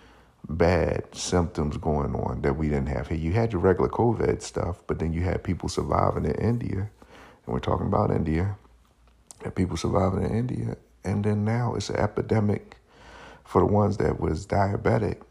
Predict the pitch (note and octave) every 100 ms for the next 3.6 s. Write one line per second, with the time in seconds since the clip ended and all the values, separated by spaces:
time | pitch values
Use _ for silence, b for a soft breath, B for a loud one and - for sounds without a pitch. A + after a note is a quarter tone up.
0 | _ _ - - F#2+ F2+ G#2+ A2 G#2+ -
1 | B2 G2+ - - - B B B - b
2 | b b b b b b - - F#2+ -
3 | - F#2+ F2 E2 - -